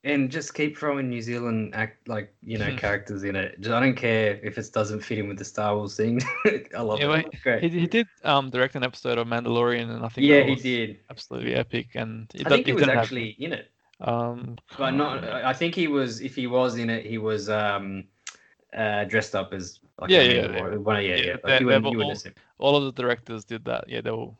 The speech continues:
Speaker 2: uh, they all featured in their own
Speaker 1: Yeah.
Speaker 2: episodes. 'Cause that, that, what they did with that series was that they had a different director for each episode,
Speaker 1: Mm.
Speaker 2: and they had their, their own spin to it. So it, it felt like every episode was completely different, but it was still part of the whole story. It was a great
Speaker 1: It was,
Speaker 2: series,
Speaker 1: it was a
Speaker 2: but
Speaker 1: good, it was a
Speaker 2: Mandalorian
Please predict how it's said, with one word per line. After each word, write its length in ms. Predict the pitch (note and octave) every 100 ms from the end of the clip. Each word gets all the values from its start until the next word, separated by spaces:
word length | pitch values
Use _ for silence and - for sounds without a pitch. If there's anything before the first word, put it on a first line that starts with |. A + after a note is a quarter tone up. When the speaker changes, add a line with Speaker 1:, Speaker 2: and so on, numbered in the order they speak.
| -
Speaker 2:
uh, 80 | C3 -
they 120 | - A2+
all 160 | A2+
featured 360 | A2 A2+ - A#2
in 140 | A2+
their 140 | A2 A2+
own 160 | A2+
Speaker 1:
Yeah. 60 | A2+
Speaker 2:
episodes. 500 | A#2 A2 A#2 A#2 -
'Cause 160 | B2+
that, 200 | B2+ G#2 G#2+
that, 100 | C#3
what 140 | C3+
they 100 | C3+
did 220 | B2+ B2
with 180 | A#2+ - -
that 300 | A2+ - -
series 420 | - A#2+ A#2 A2
was 260 | A2 A2+ A2+
that 220 | A#2+ A#2+
they 80 | A#2
had 160 | A#2
a 80 | A#2
different 320 | A#2+ A#2 A#2
director 280 | A2+ A2+ A#2+
for 140 | A#2
each 180 | A#2 A#2
episode, 480 | A2+ B2+ - A#2+ B2 - _ _ -
Speaker 1:
Mm. 120 | A#2
Speaker 2:
and 220 | A#2+ A#2 -
they 100 | A#2
had 120 | A#2
their, 100 | A#2 A2+ -
their 160 | A#2+ B2
own 120 | B2
spin 400 | - - B2 B2
to 180 | - B2
it. 120 | A#2+
So 160 | - A#2+
it, 200 | A2+ - - -
it 100 | -
felt 200 | C#3 A#2+
like 180 | B2
every 220 | - C3 A#2+
episode 260 | - A#2
was 160 | A2+ A2
completely 300 | A2+ A2+ A#2
different, 320 | A#2 A#2 A#2+
but 120 | A#2+
it 60 | B2
was 100 | B2
still 240 | D3+ C3
part 220 | - A#2
of 80 | A#2
the 60 | A2+
whole 160 | A#2
story. 340 | A2+ B2 A#2+ A2+ -
It 40 |
was 100 | C3
a 20 | _ _ _ -
great 160 | D3
Speaker 1:
It 60 | E3
was, 20 |
Speaker 2:
series, 140 | D3+
Speaker 1:
it 60 | B2+
was 140 | B2
a 40 | A#2+
Speaker 2:
but 60 |
Speaker 1:
good, 100 | B2+
it 40 | A2+
was 100 |
a 20 |
Speaker 2:
Mandalorian 40 | G#2+